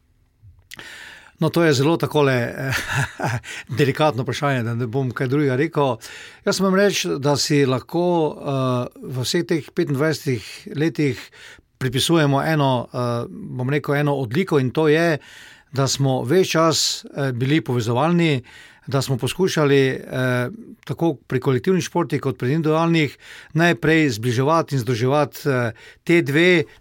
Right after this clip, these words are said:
tako imenovani veji, ne, ker ni nujno,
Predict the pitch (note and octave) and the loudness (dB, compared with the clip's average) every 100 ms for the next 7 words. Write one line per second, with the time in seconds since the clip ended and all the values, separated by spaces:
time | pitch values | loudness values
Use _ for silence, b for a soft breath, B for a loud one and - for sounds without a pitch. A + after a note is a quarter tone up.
0 | _ - D3 D3 C#3 C3+ C#3+ C#3+ A2+ B2 | _ -2 2 4 4 2 2 0 0 2
1 | E3 F3 A#2+ C#3+ - A#2+ D3 D3 E3 E3 | 2 2 0 -4 -2 -2 0 2 2 4
2 | D#3 | 2